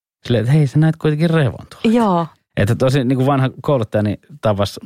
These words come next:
Speaker 1: sanoa tuolla Kuusamossa, kun mä olin, niin, niin se oli mun mielestä sen, sen niinku tää, että elämys, se on pettymyskin.
Speaker 2: Ja toi on aika hyvä.
Speaker 1: Kyllä.
Speaker 2: Ja,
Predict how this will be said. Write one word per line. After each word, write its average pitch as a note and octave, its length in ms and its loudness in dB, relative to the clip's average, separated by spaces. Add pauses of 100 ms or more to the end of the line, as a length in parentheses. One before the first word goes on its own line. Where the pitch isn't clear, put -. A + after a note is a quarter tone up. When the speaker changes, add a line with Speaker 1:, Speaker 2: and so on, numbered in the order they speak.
Speaker 1:
sanoa G#2 360 2
tuolla G#2 180 -2
Kuusamossa, F#2+ 400 -2
kun - 100 -2
mä F2 40 0
olin, E2 240 -2
niin, F2+ 160 0
niin G2 160 0
se A#2 60 2
oli G#2+ 120 2
mun G#2 140 2
mielestä G2+ 300 0
sen, - 100 -4
sen G2+ 180 -2
niinku G2 240 -2
tää, G#2 200 0
että G2+ 220 -4
elämys, G2 500 -2
se - 80 -2
on A#2 120 0
pettymyskin. - 800 -4 (580)
Speaker 2:
Ja A3+ 60 0
toi C4+ 140 2
on B3 80 2
aika G3 160 0
hyvä. G#3+ 340 0 (160)
Speaker 1:
Kyllä. G#3+ 120 2 (140)
Speaker 2:
Ja, C#3+ 40 -2